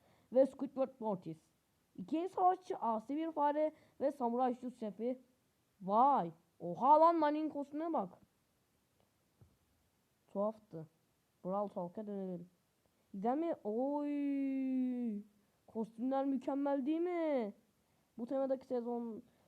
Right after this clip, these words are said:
Sünger Bob arkadaşlar özel bir etkinlikle Star Park'a gelecek.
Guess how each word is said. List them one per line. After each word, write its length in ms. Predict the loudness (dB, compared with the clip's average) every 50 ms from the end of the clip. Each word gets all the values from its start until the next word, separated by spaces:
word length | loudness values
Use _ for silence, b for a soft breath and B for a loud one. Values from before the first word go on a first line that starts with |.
| b b _
Sünger 340 | -8 -4 -2 0 0 2 0
Bob 160 | 0 0 0
arkadaşlar 480 | 0 0 0 0 -2 -4 -4 0 2 2
özel 280 | 2 4 2 0 2
bir 60 | 2
etkinlikle 560 | 2 2 0 -2 -6 -6 -6 -6 -4 -4 -4 -4
Star 320 | -4 -6 -6 -6 -4 -4
Park'a 260 | -4 -4 -4 -4 -8
gelecek. 460 | -6 -4 -4 -4 -4 -4 -6 -10 -10